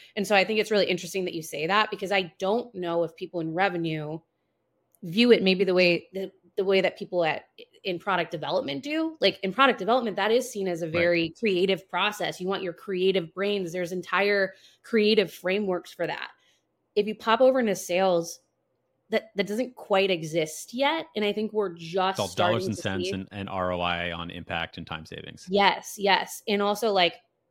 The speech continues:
Speaker 1: it's, it's sort of this hustle to build a better list. And it's like, we're only gonna build a better list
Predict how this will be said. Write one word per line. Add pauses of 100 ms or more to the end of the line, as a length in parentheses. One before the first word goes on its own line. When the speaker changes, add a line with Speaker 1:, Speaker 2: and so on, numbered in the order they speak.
(560)
Speaker 1:
it's, (500)
it's
sort
of
this
hustle
to
build
a
better
list. (400)
And
it's
like,
we're
only
gonna
build
a
better
list